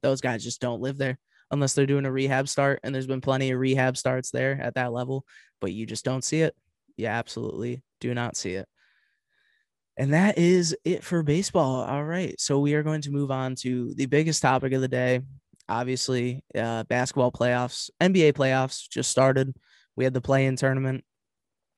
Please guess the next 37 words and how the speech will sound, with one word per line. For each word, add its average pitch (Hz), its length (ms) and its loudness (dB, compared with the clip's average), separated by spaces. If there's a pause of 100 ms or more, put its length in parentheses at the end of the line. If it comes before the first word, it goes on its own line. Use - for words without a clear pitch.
(240)
And 123 120 -6
now 123 240 0
we're 120 120 0
on 120 140 -2
to 123 80 -4
the 113 80 -2
playoff 117 380 0
matchups. 123 720 -2
There's 123 140 -2
some 127 160 0
more 131 280 2
going 123 240 0
on 117 140 -4
tonight 123 380 -4
of 120 80 -4
recording 131 500 0
Tuesday, 127 460 0
so 120 160 -2
I'll 117 100 0
miss 120 260 -4
those. 120 380 -4 (380)
You'll, 123 280 0
uh, 123 240 2
we'll 131 140 -2
know 131 180 0
the 127 60 -2
scores 123 380 -2
of 120 100 -4
those 117 500 -4
after 120 320 -2
I'm 113 140 -2
done 117 240 -4
with 117 100 -8
this. 113 460 -4
Uh, 110 220 -4
those 127 240 -2
games 127 500 -6